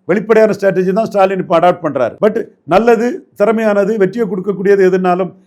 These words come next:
எடுத்துக்க வேண்டியதுதானே? So இந்த ஸ்ட்ராட்டஜில ஸ்டாலின் வந்து நம்மளை தோற்கடிச்சு போடுவாருன்னு டாக்டர் ஐயா நம்புறாரு. அதனாலதான்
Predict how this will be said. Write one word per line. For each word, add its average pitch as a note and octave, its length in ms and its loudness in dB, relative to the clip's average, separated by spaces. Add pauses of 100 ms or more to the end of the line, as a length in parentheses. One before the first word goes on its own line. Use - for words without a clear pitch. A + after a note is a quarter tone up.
(120)
எடுத்துக்க F#3 300 -2
வேண்டியதுதானே? C#3+ 540 -2 (180)
So - 180 -2 (440)
இந்த G#3 320 -4 (320)
ஸ்ட்ராட்டஜில D#3 600 0 (240)
ஸ்டாலின் G#3 420 2
வந்து F3 220 -4
நம்மளை D3 320 -2 (400)
தோற்கடிச்சு G3+ 440 0
போடுவாருன்னு C3+ 460 -4
டாக்டர் C3+ 300 -2
ஐயா A#2+ 160 -4
நம்புறாரு. A2+ 420 -10 (180)
அதனாலதான் A3+ 640 2